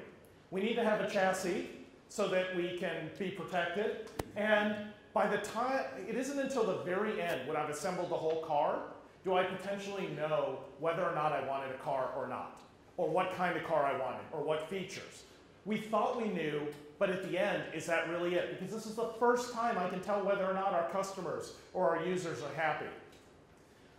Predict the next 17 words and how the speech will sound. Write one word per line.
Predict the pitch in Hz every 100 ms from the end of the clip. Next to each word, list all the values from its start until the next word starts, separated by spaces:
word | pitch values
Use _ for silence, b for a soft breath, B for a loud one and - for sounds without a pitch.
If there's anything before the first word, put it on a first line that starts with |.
| B
We | 226
can't | 226 - 262 294 262
necessarily, | 233 233 - 220 226 226 220 202 185
we | 202
don't | 240 254
necessarily | 254 240 233 214 196
want | 185 185
to | -
change | 202 202 190
what | 175 165
we | 180
think | 190 180
is | 165 -
gonna | 175
be | 156 147
the | 131 156
outcome, | 202 233 - 143